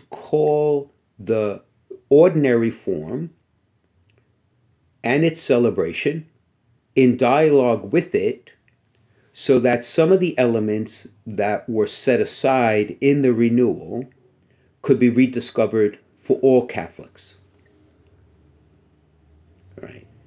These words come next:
That did not happen. And what happened was that the extraordinary form was reintroduced,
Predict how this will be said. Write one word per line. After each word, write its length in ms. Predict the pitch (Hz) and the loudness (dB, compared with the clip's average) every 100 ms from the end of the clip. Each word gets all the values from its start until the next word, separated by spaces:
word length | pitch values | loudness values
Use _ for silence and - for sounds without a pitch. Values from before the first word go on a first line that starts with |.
| _ _ _ _ | _ _ _ _
That 460 | - 110 139 160 - | -14 0 0 0 -2
did 240 | 151 127 | -2 0
not 240 | 123 127 135 | 0 0 -2
happen. 560 | - 101 - - - - _ _ _ _ _ _ _ _ _ _ - - - _ - | -4 -8 -8 -12 -14 -20 _ _ _ _ _ _ _ _ _ _ -20 -20 -20 _ -8
And 160 | 117 | -4
what 160 | 104 104 | -2 -2
happened 500 | - 175 185 135 117 | -2 -2 0 0 0
was 540 | 92 87 82 69 - - _ _ - | -6 -12 -14 -18 -20 -20 _ _ -20
that 420 | 92 101 95 - | -6 -4 -4 -4
the 220 | 101 87 - | -4 -4 -8
extraordinary 640 | 120 - 147 156 156 151 | -10 -4 2 2 4 0
form 280 | 135 - 123 | 0 0 0
was 180 | 113 98 | 0 -4
reintroduced, 960 | 101 135 156 156 - 113 80 - - | -2 -2 -2 -4 -6 -8 -10 -12 -20